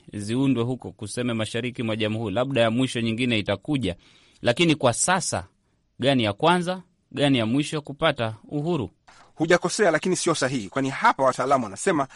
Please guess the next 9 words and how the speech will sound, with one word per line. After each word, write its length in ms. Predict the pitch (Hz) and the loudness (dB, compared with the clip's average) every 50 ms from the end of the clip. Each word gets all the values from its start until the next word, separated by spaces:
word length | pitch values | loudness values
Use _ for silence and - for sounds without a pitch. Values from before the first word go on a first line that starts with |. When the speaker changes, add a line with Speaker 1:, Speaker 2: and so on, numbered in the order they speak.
| - - | -18 -6
Speaker 2:
inabidi 380 | - 170 180 180 175 233 254 254 | -2 2 2 2 2 0 -2 -2
kutenganisha 460 | 196 - 175 160 165 175 175 - - - | -2 -2 -2 0 0 0 0 -2 -4 -2
uhuru 360 | - 143 127 151 214 262 220 - | -2 -4 -2 0 0 0 0 0
kutoka 260 | 170 185 175 - 160 | -2 -2 0 0 -2
ukoloni 720 | - - - - 151 139 139 147 165 196 214 190 147 - - _ _ _ _ | -2 -4 -2 0 2 2 4 6 8 8 8 6 4 -2 -4 _ _ _ _
wa 200 | - 147 143 135 - _ _ | 0 4 4 4 2 _ _
nchi 220 | 151 151 139 - 127 | -2 0 0 0 -4
za 120 | 131 - | -4 -4
Ulaya 360 | 117 123 147 151 147 139 135 | 2 6 6 8 8 6 2